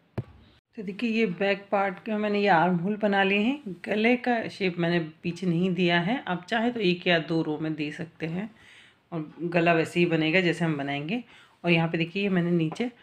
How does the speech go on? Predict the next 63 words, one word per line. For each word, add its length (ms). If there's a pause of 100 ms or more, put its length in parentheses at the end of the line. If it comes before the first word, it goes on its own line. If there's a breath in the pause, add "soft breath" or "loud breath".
(300 soft breath)
बॉर्डर 280
भी 120
बना 240
लिया 180
है। 60
तो 160
जैसा 300
हमने 260
बैक 260
में 100
बनाया 280
वैसा 240
ही, 60
पहले 240
मैं 80
आपको 220
फ्रंट 300
में 120
बता 240
देती 240
हूँ, 100
वैसा 240
ही 120
सेम 260
हम 160
बैक 240
में 120
बनाएंगे। 380 (400 loud breath)
तो 60
इसमें 240
तो 80
मैंने 240
पहले 280
ही 140
बना 240
लिया 280 (560 soft breath)
और 80 (180)
पहले 260
हम 180
ऊपर 300
का 100
हिस्सा 280
बनाएंगे, 360
उसके 320
बाद 240
नीचे 300
का 180 (540 soft breath)
बॉर्डर 340
बनाएंगे, 360
नहीं 200
तो 80
ये 160
स्ट्रेची 500
नहीं 280
होगा। 360
अगर 300
आप 200
पहले 260
बॉर्डर 300
बना 260
के 60
शुरू 220
करेंगे 320